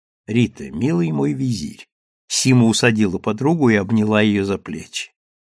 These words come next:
А мне вот хочется быть повыше, такой, как ты.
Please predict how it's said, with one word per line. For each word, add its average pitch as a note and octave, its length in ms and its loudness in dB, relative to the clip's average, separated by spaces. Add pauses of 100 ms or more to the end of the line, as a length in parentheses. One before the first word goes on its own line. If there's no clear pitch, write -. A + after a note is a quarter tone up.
(420)
А D3 120 2
мне G#3 180 8
вот F3 140 -2
хочется - 560 -4
быть D3+ 320 -4 (340)
повыше, B2 640 -2
такой, C#3+ 340 -2
как B2 280 -8
ты. - 320 -20